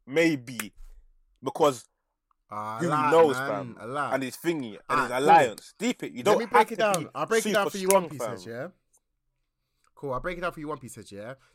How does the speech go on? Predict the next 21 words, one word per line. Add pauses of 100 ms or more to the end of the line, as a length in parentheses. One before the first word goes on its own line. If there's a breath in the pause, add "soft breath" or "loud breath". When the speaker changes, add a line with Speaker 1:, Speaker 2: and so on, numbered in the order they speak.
Speaker 2:
There's
Speaker 1:
Alright,
Speaker 2:
certain
Speaker 1:
go
on,
go
on,
go
on.
Speaker 2:
things,
yeah,
that
are
comedic (340)
that
you
need
to
kind
of
ignore.